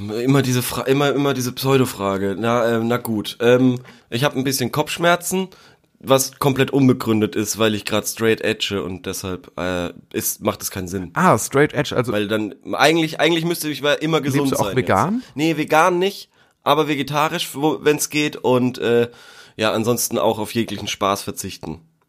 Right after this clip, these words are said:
Speaker 1: Der, weswegen ich heute auch beinahe schon die Aufnahme hier abgesagt hätte.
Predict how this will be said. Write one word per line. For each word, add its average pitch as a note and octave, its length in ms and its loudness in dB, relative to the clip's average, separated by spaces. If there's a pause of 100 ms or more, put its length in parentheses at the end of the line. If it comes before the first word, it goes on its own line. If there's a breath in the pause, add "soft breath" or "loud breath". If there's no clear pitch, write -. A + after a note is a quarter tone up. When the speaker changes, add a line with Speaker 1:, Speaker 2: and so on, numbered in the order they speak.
Speaker 1:
Der, A#2+ 220 0
weswegen D3+ 340 2
ich E3+ 120 0
heute D#3+ 140 2
auch D3+ 120 -2
beinahe D#3 600 2
schon C#3 300 -8
die C3 120 -6
Aufnahme A#2 420 -2
hier G2+ 140 -10
abgesagt F2 520 -12
hätte. E2 260 -20